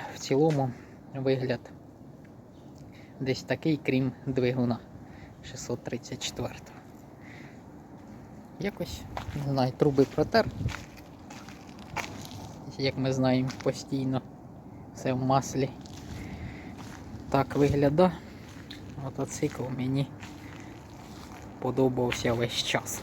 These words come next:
За шістнадцять років є що згадати,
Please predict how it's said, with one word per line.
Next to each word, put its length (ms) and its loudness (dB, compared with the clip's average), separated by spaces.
За 220 8
шістнадцять 600 6
років 400 6
є 240 10
що 220 8
згадати, 640 10